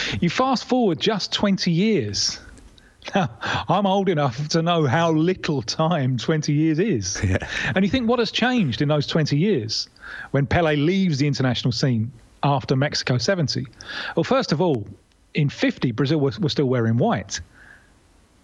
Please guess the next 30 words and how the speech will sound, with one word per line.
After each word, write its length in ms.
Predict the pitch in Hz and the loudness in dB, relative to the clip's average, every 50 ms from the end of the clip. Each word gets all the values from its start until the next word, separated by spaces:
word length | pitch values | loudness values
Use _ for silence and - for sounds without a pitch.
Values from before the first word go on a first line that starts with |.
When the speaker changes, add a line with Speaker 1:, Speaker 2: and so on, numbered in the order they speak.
| _ _ | _ _
Speaker 1:
They 60 | - 175 | 0 0
weren't 160 | 220 254 226 | 2 2 2
even 220 | 240 226 208 196 | 2 2 2 2
wearing 340 | 208 254 277 262 196 156 139 | 2 2 2 2 2 2 2
those, 340 | 147 143 139 127 107 110 - | 0 0 0 0 -2 -4 -4
th-, 220 | 170 151 156 156 | -2 -2 -2 0
those 580 | 165 165 156 143 123 - - - - - - - - | 2 0 0 2 0 -2 -4 -4 -4 -6 -8 -6 -2
yellow 320 | 208 147 165 165 160 147 | 0 0 2 2 2 0
shirts 600 | 131 - 220 262 233 135 - - - - - - _ - | 2 2 2 0 0 -2 -4 -4 -6 -6 -6 -8 _ -2
that 80 | 123 101 | 0 0
have 80 | 98 | 0
Speaker 2:
Mm. 20 | 95 | 0
Speaker 1:
become 260 | - - 160 147 135 | 0 0 0 0 0
so 160 | - - 139 | 0 2 2
iconic. 540 | 135 131 113 - 233 226 151 - - - - - - - - - - - - - - - | 2 0 0 0 0 0 -2 -4 -4 -10 -12 -12 -20 -20 -18 -16 -14 -14 -14 -14 -6 -2
And 100 | 160 165 | 0 2
they 140 | 220 262 254 | 2 2 2
became 400 | 214 294 - - 233 269 262 185 | 2 0 0 2 2 2 2 2
iconic 640 | 165 139 135 - - 240 247 165 113 - - - - _ - - - - - _ - | 2 2 0 2 2 2 2 2 0 -2 -8 -12 -14 _ -20 -20 -20 -20 -20 _ -2
in 160 | - 190 202 | 0 0 0
twelve 320 | - - 233 226 208 180 143 | 2 2 2 2 2 2 2
years. 560 | 202 262 262 165 110 101 - - - - - _ _ _ - - - - - - - - | 2 2 2 2 0 0 -2 -4 -4 -6 -10 _ _ _ -20 -20 -16 -14 -14 -14 -8 -2
Uh, 420 | 143 143 147 147 147 147 147 147 - - | 0 2 2 4 2 2 0 -2 -2 -4
so 220 | - - 190 185 | 0 0 2 2
that, 160 | 208 202 165 | 2 0 0
that's 200 | 220 - - - 208 | 0 0 0 0 0
number 160 | 208 180 180 | 2 2 2
one. 340 | 185 226 208 143 113 160 - - - - - - - - - | 2 2 0 0 -2 -4 -8 -10 -16 -20 -20 -20 -18 -8 -2
Number 240 | 175 214 240 190 180 | 0 0 2 2 0
two, 400 | - - 240 208 151 123 151 | 2 2 2 2 2 0 -2